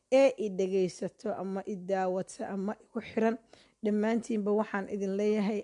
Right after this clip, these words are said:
aad iyo aad iyo aad iyo aad baad u mahadsantihiin. Especially Soomaalida YouTube-kayga channel ku xiran, Soomaalida Facebook-kayga ku xiran,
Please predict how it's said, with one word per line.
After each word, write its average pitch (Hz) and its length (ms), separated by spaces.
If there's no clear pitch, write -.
aad 202 420
iyo 196 240
aad 202 360
iyo 202 220
aad 208 260
iyo 208 140
aad 240 260
baad 190 200
u 202 40
mahadsantihiin. 220 840
Especially 208 840
Soomaalida 196 640
YouTube-kayga 202 680
channel 190 380
ku - 120
xiran, 262 300
Soomaalida 190 720
Facebook-kayga 185 800
ku - 120
xiran, 240 320